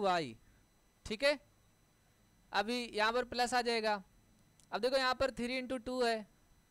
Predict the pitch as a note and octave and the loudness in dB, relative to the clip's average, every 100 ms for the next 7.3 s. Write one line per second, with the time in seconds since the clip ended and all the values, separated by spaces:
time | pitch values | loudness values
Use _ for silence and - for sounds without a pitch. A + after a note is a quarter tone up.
0 | _ F3+ F#3+ G#3+ A#3 A#3 A#3 A#3 A#3 A3 | _ -10 -6 -4 -4 -4 -4 -4 -4 -4
1 | A3 G#3+ G#3 G3 F#3 F3 - _ _ _ | -2 -2 -2 -4 -8 -12 -18 _ _ _
2 | _ - A3 B3 A#3+ A#3+ B3+ B3 B3 - | _ -4 0 2 4 4 2 2 2 0
3 | G3+ A3 - A#3 - A3 G#3 F#3+ - _ | -2 -2 -2 -6 -2 0 0 -4 -18 _
4 | _ _ _ _ _ _ - A3 A#3 A#3 | _ _ _ _ _ _ -4 0 2 2
5 | A#3+ A#3 A#3 G#3+ G#3+ A3 A3 G#3+ A3 G3 | 2 2 2 4 4 4 -2 -4 -2 0
6 | D3+ A#2+ A#2+ - _ _ _ _ _ _ | 0 -2 -8 -20 _ _ _ _ _ _
7 | - G3+ C4+ | -12 -2 -2